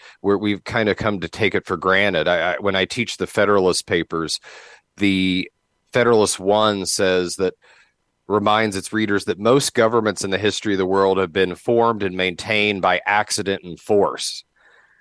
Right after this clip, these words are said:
and that we are trying to form it and form a popular government based on deliberation and choice. And that those choices are not just between peace and war.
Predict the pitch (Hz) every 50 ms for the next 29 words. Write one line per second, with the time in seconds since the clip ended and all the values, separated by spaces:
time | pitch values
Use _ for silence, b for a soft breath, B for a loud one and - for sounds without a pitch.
0 | b b b _ - 117 110 104 101 98 98 98 90 101 101 98 98 - 95 101
1 | 113 120 120 113 101 - - 117 110 104 104 104 101 101 92 - - 104 95 90
2 | 85 - - - 117 107 107 104 104 104 101 98 95 95 92 - - _ _ _
3 | _ _ - 95 92 - - 113 107 98 98 90 - - 120 117 123 - - 110
4 | 98 92 85 101 95 87 85 90 92 92 78 - 101 98 95 - - 104 92 90
5 | 87 - - 92 90 92 101 101 92 107 101 95 95 92 92 90 - - 104 90
6 | 87 85 85 82 - - 120 113 104 85 71 62 - - - B B B B B
7 | B B B B - 104 110 127 151 147 - _ - 127 139 160 151 - - -
8 | 139 135 143 143 - - 120 117 107 101 92 - - - b b b b b b
9 | b - 107 104 104 113 123 135 113 - 123 113 - - - 107 - - 113 101
10 | 92 - - 120 113 107 - - 98 87 85 85 90 104 123 123 101 87 85 85
11 | 85